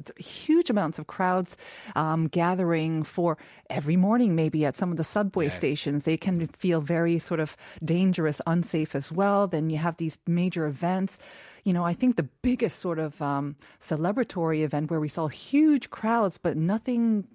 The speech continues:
Speaker 1: really bad happen, I remember, of two thousand two World Cup.
Speaker 2: Mm.
Speaker 1: And I think people sense that, yeah, we can come together, but it'll be safe, it'll be okay. We've had demonstrations
Speaker 2: Mm, mm.
Speaker 1: for, you know, in the ma-, last ten years or so, where most of them seem to be rather peaceful,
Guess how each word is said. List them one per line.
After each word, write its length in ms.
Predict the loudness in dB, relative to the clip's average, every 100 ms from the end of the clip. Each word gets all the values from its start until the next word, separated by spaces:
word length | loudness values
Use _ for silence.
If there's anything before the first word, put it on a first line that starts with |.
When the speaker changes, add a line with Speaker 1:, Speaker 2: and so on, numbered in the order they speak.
| -2
Speaker 1:
really 240 | 0 0
bad 440 | -2 -2 0 0 0
happen, 360 | -2 -2 -2
I 60 | -2
remember, 360 | 0 0 2
of 180 | 0 -4
two 160 | -6 -4
thousand 400 | -2 -2 -2 -4
two 140 | -2 -2
World 360 | 0 -2 -2
Cup. 340 | -6 -2 -2 -4
Speaker 2:
Mm. 320 | -18 -16 -6
Speaker 1:
And 140 | 0 0
I 40 |
think 300 | 2 0 0
people 280 | -2 -2 -2
sense 400 | -2 0 0 0
that, 200 | -2 -2
yeah, 300 | 0 0 0 -2 -4
we 120 | -4
can 180 | -2 -2
come 200 | 0 -2
together, 380 | -2 -2 0 0
but 180 | 0 0
it'll 100 | 0
be 100 | -2
safe, 420 | -4 -2 0 0
it'll 100 | -2
be 180 | -2 0
okay. 480 | -2 -4 -4 -2 0
We've 140 | 0 -2
had 140 | -4
demonstrations 840 | -2 -2 -2 -2 -2 -2 -2 -4 -4
Speaker 2:
Mm, 60 | -10 -16 -14 -10 -8
mm. 40 |
Speaker 1:
for, 340 | 0 2 4
you 120 | 2 2
know, 120 | 2
in 60 |
the 60 | 0
ma-, 180 | 0 -2 -4
last 400 | -4 0 0 -4 -14
ten 260 | -10 -2 0
years 220 | 0 0
or 60 | -4
so, 280 | -2 0 2
where 200 | 2 4
most 520 | 4 4 2 -2 -4
of 120 | -2
them 220 | 0 -2
seem 380 | -2 -2 2 2
to 140 | 2 -4
be 180 | -4 -2
rather 420 | 0 0 0 -2
peaceful, 680 | -4 -6 -6 -4 -2 -2